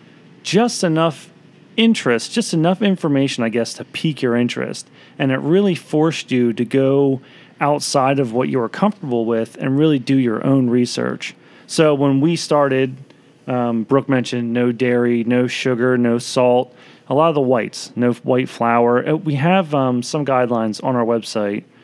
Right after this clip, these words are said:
um, that say, like, the don'ts, what you should avoid. We found that when we cut all these things out, we actually felt really good. And after that ten day, first ten day cleanse phase is what they call it, we felt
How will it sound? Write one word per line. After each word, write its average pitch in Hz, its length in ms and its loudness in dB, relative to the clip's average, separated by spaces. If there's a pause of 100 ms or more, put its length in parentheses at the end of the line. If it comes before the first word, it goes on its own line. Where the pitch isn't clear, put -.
(400)
um, 107 520 -2
that 117 140 0
say, 123 300 0
like, 113 240 -2
the 117 100 -4
don'ts, 107 500 -4
what 131 100 -4
you 117 80 -6
should 117 280 -2
avoid. 113 520 -4 (400)
We 214 200 4
found 160 360 2
that 143 80 2
when 131 120 2
we 123 120 0
cut - 260 0
all 165 160 4
these 135 260 -2
things 202 300 2
out, 104 300 0 (500)
we 139 120 4
actually 175 340 0
felt 120 400 0
really 123 400 2
good. 113 400 -2
And 151 120 2
after 160 300 0
that 127 260 0
ten 170 320 0
day, 147 440 0 (680)
first 156 400 -2
ten 143 220 -2
day 120 160 2
cleanse 123 560 0
phase 110 360 -2
is 101 140 -10
what 107 120 -6
they 104 100 -6
call 113 320 0
it, 107 120 -2 (380)
we 175 220 2
felt 135 440 0